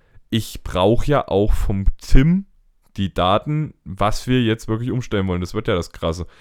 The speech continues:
Deswegen, ich hätte da gerne dich da eigentlich noch nebendran sitzen, weil du kennst dich mit dem Erwachsenen-Playbook ein bisschen besser aus als ich.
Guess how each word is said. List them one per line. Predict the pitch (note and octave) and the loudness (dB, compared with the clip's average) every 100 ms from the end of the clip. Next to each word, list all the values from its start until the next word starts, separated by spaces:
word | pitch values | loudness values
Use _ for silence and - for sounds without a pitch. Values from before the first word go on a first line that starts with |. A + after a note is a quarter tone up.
| - - | -20 -16
Deswegen, | F2 F#2 G2 G#2+ | -12 -4 -2 -2
ich | - - | -6 -4
hätte | F#2 | -2
da | F#2+ | -2
gerne | F2+ E2+ F#2+ F2+ | -4 -4 -4 -4
dich | G#2 - | -6 -4
da | C#3+ G2+ | -2 0
eigentlich | B2+ B2+ | -2 -4
noch | C3 | -4
nebendran | C3 B2+ A2+ A#2+ | -4 -6 -4 -4
sitzen, | B2+ C3 - C#3 | -4 -6 -6 -6
weil | F#2+ | -4
du | G2+ | -6
kennst | G2+ G#2+ A2 | -4 -2 -2
dich | G#2 G2 | -6 -6
mit | F#2+ | -6
dem | F#2 - - | -8 -10 -12
Erwachsenen-Playbook | - F#2 G2 B2+ A#2 A2 A2+ G2 | -8 -4 -4 -4 -4 -2 -4 -4
ein | |
bisschen | G2 F#2 | -4 -4
besser | F#2 G2 | -6 -4
aus | G#2+ E2+ | -4 -6
als | D#2+ | -6
ich. | G2+ - | -8 -10